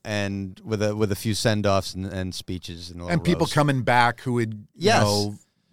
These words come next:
Speaker 2: moved on already, you know, coming
Speaker 1: Actually, David Pompey, uh, I was texting with him today, and he mentioned how, he, how touched he was that you came back for his last night.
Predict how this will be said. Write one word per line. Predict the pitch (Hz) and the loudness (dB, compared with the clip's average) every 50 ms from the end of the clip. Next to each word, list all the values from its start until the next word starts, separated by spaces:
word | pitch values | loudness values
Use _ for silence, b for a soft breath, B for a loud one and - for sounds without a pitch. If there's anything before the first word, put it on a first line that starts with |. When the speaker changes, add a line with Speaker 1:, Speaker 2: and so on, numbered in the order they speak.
| - 135 | -16 -8
Speaker 2:
moved | 123 120 120 113 101 110 | -2 0 0 0 0 0
on | 113 110 110 110 | 0 0 2 2
already, | 110 107 107 104 107 104 104 104 104 104 104 104 | 0 0 0 0 0 -2 0 0 -2 -2 -2 -2
you | 101 104 104 101 | -2 -4 -4 -4
know, | 104 | -2
coming | 147 160 | -2 -2
Speaker 1:
Actually, | 165 - - 175 165 165 156 | -2 -2 -2 -2 0 -2 -2
David | 120 147 147 151 143 147 139 - | 0 2 2 2 2 0 -2 -2
Pompey, | - 151 147 143 123 - 160 160 160 156 147 143 | 0 0 0 0 0 2 2 4 4 4 4 4
uh, | 110 110 | 4 4
I | 113 107 107 104 104 104 104 107 - 107 104 104 | 4 4 4 4 4 4 4 2 2 0 0 0
was | 101 - | -2 -2
texting | - - 113 - - 113 | -2 -4 -4 -4 -2 -2
with | 110 107 | -2 0
him | 110 104 | 0 -2
today, | - - 110 107 104 104 104 104 | 0 0 0 2 2 2 2 2
and | 98 101 | 0 0
he | 113 107 | 0 0
mentioned | 104 107 104 101 - 104 98 98 | 2 0 0 0 -2 -4 -2 -2
how, | 107 101 95 95 101 | 0 0 0 0 -2
he, | 98 101 113 117 | -2 -2 -4 -2
how | 107 104 101 95 | -2 -2 -4 -2
touched | - 117 113 - - - | -2 -2 -2 -2 -2 -6
he | - 113 | -4 -2
was | 104 107 107 87 | -2 -2 -2 -2
that | 101 117 | -4 -6
you | 113 107 | -8 -6
came | - 120 110 107 101 | -4 -2 -2 0 0
back | 107 104 104 | 0 -2 -2
for | - 107 | -2 -2
his | 113 131 117 95 | -2 0 0 -2
last | 101 90 85 85 - - | -4 -4 -6 -6 -8 -10
night. | 90 82 78 82 | -10 -10 -10 -12